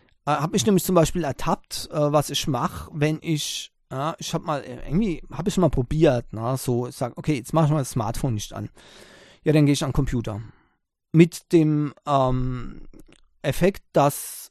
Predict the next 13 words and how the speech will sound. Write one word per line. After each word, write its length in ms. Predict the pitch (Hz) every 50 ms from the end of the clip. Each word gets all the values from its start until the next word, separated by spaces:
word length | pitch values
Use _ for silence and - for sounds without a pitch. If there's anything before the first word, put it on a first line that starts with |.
| - -
äh, 340 | 143 135 135 135 131 127
ja, 220 | 165 143 131 120 -
Monitor, 720 | - 131 139 156 202 214 202 165 202 196 190 185 185 180 175
Computer, 960 | - - - - - 196 202 196 - 202 190 185 180 175 180 180 180 175 170 -
äh, 440 | - 160 147 147 143 143 165 185
und 280 | 175 147 - - 156 - -
zusätzliche 600 | - - 208 190 185 180 165 - 147 135 151 156
Peripheriegeräte 960 | 143 - 139 131 117 - - - 202 196 202 175 165 170 165 165 165 - 165
dann 220 | 160 156 139 135 127
laufen 480 | 127 131 180 220 240 - - 226 220
statt 300 | - - - 156 135 -
dem 120 | 139 127 113
Smartphone. 760 | - - 139 110 107 156 190 - - 277 320 349 349 330 339